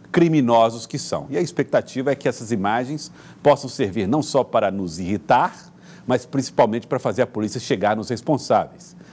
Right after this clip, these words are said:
Uma mulher tava chegando no seu ambiente de trabalho, ainda tenta ali se livrar da bolsa, tenta dis-, é, é, discretamente fazer com que eles não percebam, mas não adianta, porque são realmente criminosos, profissionais do crime que precisam tá na cadeia.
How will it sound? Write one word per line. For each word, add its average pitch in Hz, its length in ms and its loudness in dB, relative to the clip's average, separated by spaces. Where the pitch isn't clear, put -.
Uma 165 120 0
mulher 143 220 4
tava 123 200 -4
chegando 120 420 0
no 139 100 0
seu 120 200 -2
ambiente 107 320 -2
de 113 80 -8
trabalho, 120 540 2
ainda 123 220 0
tenta 127 220 -2
ali 113 100 0
se 123 160 -4
livrar 104 340 2
da 117 140 4
bolsa, 135 540 -2
tenta 123 280 0
dis-, - 260 -10
é, 101 300 -6
é, 85 200 -10
discretamente 135 1200 2
fazer 147 240 6
com 143 140 -8
que 160 100 -2
eles 127 160 0
não 131 140 0
percebam, 156 400 0
mas 226 100 2
não 220 80 2
adianta, 160 560 0
porque 123 240 -4
são 131 140 -2
realmente 113 340 0
criminosos, 98 800 0
profissionais 165 640 4
do 131 80 -2
crime 117 360 -2
que - 80 -18
precisam 110 400 -2
tá 110 120 2
na 107 140 0
cadeia. 80 480 -2